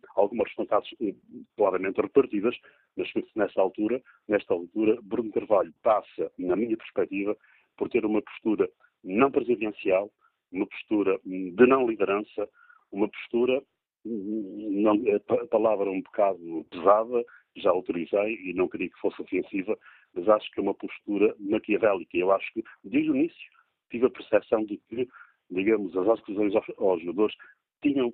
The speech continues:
uma direção muito precisa. Era essa, essa direção era para Jorge Jesus. É um Sporting ingovernável, penso que vai ser incompatível, digamos, que, eh, Jesus e Bruno Carvalho possam abraçar-se,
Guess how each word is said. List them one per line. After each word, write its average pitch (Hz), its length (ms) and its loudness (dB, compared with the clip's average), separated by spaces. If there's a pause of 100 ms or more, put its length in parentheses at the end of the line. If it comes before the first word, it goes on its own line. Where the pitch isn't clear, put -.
(120)
uma 110 260 0
direção 107 560 0 (260)
muito 101 240 -4
precisa. 85 460 -6 (340)
Era 98 280 2 (160)
essa, 90 360 -8
essa 90 320 -6
direção 92 440 -4 (360)
era 87 240 2
para 82 400 -2
Jorge 90 240 0
Jesus. 76 200 -10 (220)
É 135 60 0
um 123 40 2
Sporting 104 380 0
ingovernável, 107 800 0 (480)
penso 107 140 -10
que - 80 -18
vai 110 120 4
ser 117 140 0
incompatível, 113 720 -2 (520)
digamos, 98 440 0 (160)
que, 107 100 0
eh, 90 720 -6
Jesus 92 320 0 (380)
e 92 40 -6
Bruno 92 240 0
Carvalho 92 440 4 (120)
possam 95 480 2 (140)
abraçar-se, 98 720 2